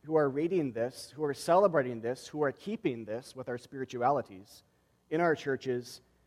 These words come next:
and as individuals, sometimes we will seem too liberal to other Christians who know less, or to other religions who are seeking to save themselves by starving themselves.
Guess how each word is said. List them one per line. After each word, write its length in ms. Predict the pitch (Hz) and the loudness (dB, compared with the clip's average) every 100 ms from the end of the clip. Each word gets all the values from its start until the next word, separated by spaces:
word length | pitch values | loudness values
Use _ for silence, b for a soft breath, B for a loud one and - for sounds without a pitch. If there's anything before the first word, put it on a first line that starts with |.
| _ _ _ | _ _ _
and 380 | 135 139 131 127 | -6 -2 -2 -4
as 100 | 123 | -4
individuals, 840 | 127 117 110 135 127 113 110 104 - _ _ _ _ _ | -6 -6 -2 -2 -2 -8 -8 -10 -20 _ _ _ _ _
sometimes 680 | - 208 226 170 160 165 165 | 6 6 6 4 4 4 4
we 100 | 165 | 4
will 120 | 165 | 4
seem 420 | - 165 160 156 | 0 0 2 0
too 380 | - - 240 226 | -2 -4 2 4
liberal 760 | 190 196 175 147 123 127 139 _ _ _ _ _ - | 6 6 6 2 2 2 -4 _ _ _ _ _ -4
to 140 | 165 | 6
other 220 | 165 196 | 8 8
Christians 680 | 190 170 156 - 156 156 151 | 4 0 -2 0 0 0 -2
who 160 | - 151 | -4 0
know 180 | 143 143 | 2 4
less, 520 | 120 123 - - - _ _ _ _ _ _ _ _ | 2 2 -4 -20 -20 _ _ _ _ _ _ _ _
or 240 | 156 190 | 6 8
to 200 | 190 196 | 6 4
other 220 | 175 170 185 | 6 6 6
religions 760 | 156 151 175 165 151 143 135 | 4 4 4 4 0 0 -4
who 140 | 156 | 0
are 100 | 147 | 0
seeking 460 | 139 - 156 165 151 | 0 -2 -2 0 -2
to 140 | 147 | -4
save 340 | 135 156 151 139 | -4 0 0 0
themselves 600 | 143 139 139 123 120 123 | -4 -2 0 2 2 0
by 180 | 123 117 | 0 0
starving 480 | - - 107 95 95 | -2 -4 -4 -4 -16
themselves. 640 | 90 - 76 - _ _ | -18 -18 -18 -20 _ _